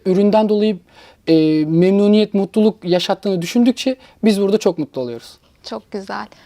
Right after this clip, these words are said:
Speaker 2: Peki perakende satışlarınızın yanı sıra da toptan satışlarınız oluyor mu?
Speaker 1: Aslında şirkette, e, buraya gelen müşterilerimize, yurt dışına, özellikle yurt dışından gelen müşterilerimize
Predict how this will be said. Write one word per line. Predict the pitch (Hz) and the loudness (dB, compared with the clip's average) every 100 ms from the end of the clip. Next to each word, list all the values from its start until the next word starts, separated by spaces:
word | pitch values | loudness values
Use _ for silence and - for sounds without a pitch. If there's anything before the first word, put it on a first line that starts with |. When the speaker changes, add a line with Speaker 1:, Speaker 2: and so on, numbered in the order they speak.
| - - - | -20 -18 -6
Speaker 2:
Peki | 311 285 | -4 -2
perakende | 254 262 247 277 269 254 | -2 0 0 0 0 0
satışlarınızın | 254 240 - 240 226 233 | 0 -4 -4 -4 -4 -2
yanı | 226 233 240 | 0 0 0
sıra | - 233 208 | 0 0 2
da | 208 | -2
toptan | - 247 - 269 | -2 -4 0 -2
satışlarınız | 262 254 - - 240 226 | 0 -4 -6 -2 -2 0
oluyor | 226 220 240 330 | 2 2 2 -2
mu? | 226 226 302 - - - | -2 -6 -10 -20 -18 -4
Speaker 1:
Aslında | 170 185 269 262 269 - | -2 0 0 2 2 -2
şirkette, | - 240 214 214 - 240 262 - - | -2 -2 0 -2 0 0 0 -4 -4
e, | 165 156 151 165 | 0 2 0 0
buraya | 214 196 | 0 2
gelen | 190 196 190 - | 0 0 -2 -6
müşterilerimize, | 180 196 - 180 165 160 202 | -6 -6 -2 -2 -2 -2 -4
yurt | 165 208 - | 0 -2 -2
dışına, | 175 - 151 | -6 -4 -6
özellikle | 147 143 143 165 | -4 -4 -4 -4
yurt | 180 | -6
dışından | - 165 | -6 -6
gelen | 147 143 | -4 -2
müşterilerimize | 175 - 156 143 156 175 | -4 -2 -2 -2 -4 -2